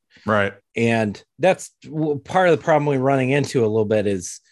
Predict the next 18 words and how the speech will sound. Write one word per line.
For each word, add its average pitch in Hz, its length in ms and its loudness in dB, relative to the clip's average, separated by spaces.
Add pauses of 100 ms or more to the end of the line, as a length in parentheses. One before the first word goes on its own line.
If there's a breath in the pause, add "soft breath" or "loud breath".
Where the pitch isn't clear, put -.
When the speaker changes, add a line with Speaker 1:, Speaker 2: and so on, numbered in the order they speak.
(140)
Speaker 2:
sometimes, 113 640 0
uh, 107 180 0
with 110 240 0
these 101 320 -8 (540)
half 123 240 0
speed 110 300 -6
masters. 120 500 -2
That's 139 220 -2
why 151 220 4
I 131 40 0
think 139 220 -2
I've 123 140 0
seen 156 440 0
Ram 123 300 -2
in 101 100 -4
stores 156 500 0
still. 90 500 -10 (420)
Speaker 1:
Yeah. 92 260 -4